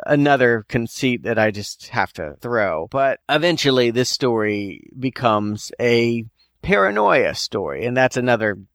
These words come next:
common theme in Philip K. Dick works. We see a real distrust between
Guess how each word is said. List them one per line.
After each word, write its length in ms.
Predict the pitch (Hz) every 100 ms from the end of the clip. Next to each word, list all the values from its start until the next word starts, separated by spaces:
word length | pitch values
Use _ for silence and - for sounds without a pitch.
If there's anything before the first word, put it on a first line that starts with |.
| _
common 340 | - 117 107 104
theme 500 | 110 101 98 90 -
in 120 | 101
Philip 300 | - 104 -
K. 180 | - 98
Dick 280 | 98 95 101
works. 560 | 101 95 90 - - _ _ _
We 160 | - 127
see 880 | 113 - 131 127 120 117 113 113 113 - 120 -
a 100 | 156
real 300 | 147 175 165
distrust 800 | 147 - - 151 110 101 - -
between 880 | 123 - 120 110 110 107 104 98